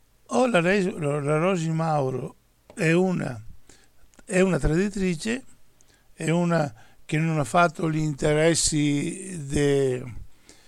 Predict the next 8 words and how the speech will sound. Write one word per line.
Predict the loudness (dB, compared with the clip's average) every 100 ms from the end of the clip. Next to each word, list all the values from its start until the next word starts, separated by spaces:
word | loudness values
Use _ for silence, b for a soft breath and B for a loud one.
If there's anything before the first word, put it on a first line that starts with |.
| b b b b b b b b b b _ _
della | 8 8 10
Lega | 6 6 4
Nord | 4 6 4 2
e | 0 -2 -4 -10 -8
del | -4 -4
cosiddetto | -4 -4 0 0 0
popolo | -2 0 0 0 -2
padano, | 2 4 4 2 2 0 -2